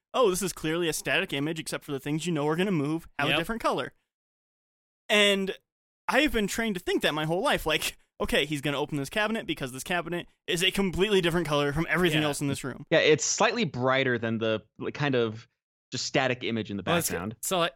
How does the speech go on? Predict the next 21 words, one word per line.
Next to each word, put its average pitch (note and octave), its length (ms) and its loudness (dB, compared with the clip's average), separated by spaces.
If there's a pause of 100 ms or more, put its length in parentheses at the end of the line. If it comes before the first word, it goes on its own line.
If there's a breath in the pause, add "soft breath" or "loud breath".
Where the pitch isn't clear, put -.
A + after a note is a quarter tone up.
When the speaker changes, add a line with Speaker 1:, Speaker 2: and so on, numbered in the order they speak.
(160)
Speaker 2:
okay, E3+ 240 0
for E3+ 140 -2
those F3+ 220 -2
listening, D3+ 320 -4
if C3+ 140 -6
you D3 60 -2
don't D3+ 160 -2
know D#3+ 100 -4
why C#3+ 160 0
this C#3 160 -4
is, A#2+ 260 -6
it's B2 160 -8
'cause C3+ 280 -4
the C3 100 -4
background D#3+ 480 0
is C3+ 240 -4
gonna B2 200 -4
be A#2+ 180 -4
a G#2+ 100 -6
painting. F#3+ 600 -4 (200)
Speaker 1:
Right. - 240 -10